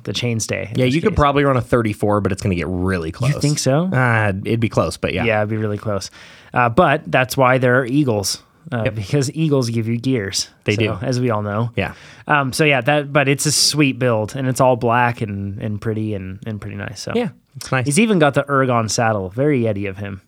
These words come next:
Speaker 2: Very Yeti.
Speaker 1: Very Yeti Fox Shimano, I should say, of him. So
Speaker 2: With all sram drivetrain and brakes.
Speaker 1: Yes.
Speaker 2: Yeah.
Speaker 1: Yeah. 'Cause that's just better. So,
Speaker 2: Okay.
Speaker 1: you know.
Speaker 2: If you say so.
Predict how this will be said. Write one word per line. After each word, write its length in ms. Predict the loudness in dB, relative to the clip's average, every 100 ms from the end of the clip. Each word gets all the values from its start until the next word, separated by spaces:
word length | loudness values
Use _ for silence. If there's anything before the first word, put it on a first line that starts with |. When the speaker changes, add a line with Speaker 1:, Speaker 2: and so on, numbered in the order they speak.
| -6
Speaker 2:
Very 280 | -2 -2 -2
Yeti. 240 | -4 -6
Speaker 1:
Very 360 | 0 2 2 2
Yeti 420 | 2 2 2 -2
Fox 600 | -2 -2 -2 -4 -8 -6
Shimano, 560 | -4 -4 -4 -6 -8 -10
I 100 | -10
should 180 | -10 -8
say, 220 | -8 -10 -12
of 120 | -12
him. 200 | -12 -12
So 200 | -12 -2
Speaker 2:
With 160 | 0 2
all 100 | 2
sram 300 | 2 0 0
drivetrain 400 | 0 -2 -2 -2
and 80 | -2
brakes. 300 | -4 -8 -12
Speaker 1:
Yes. 460 | -8 -4 -4 -4 -4
Speaker 2:
Yeah. 160 | -4 -8 -10
Speaker 1:
Yeah. 240 | -8 -8 -14 _ -18
'Cause 160 | -8 -2
that's 260 | -2 -2 -4
just 300 | -6 -6 -6
better. 320 | -4 -4 -6 -12
So, 220 | -14 -6
Speaker 2:
Okay. 260 | -4 -4 -8
Speaker 1:
you 120 | -10 -10
know. 100 | -10 -14 -20 -18
Speaker 2:
If 80 | -8
you 60 | -4
say 180 | -2
so. 200 | 0 -2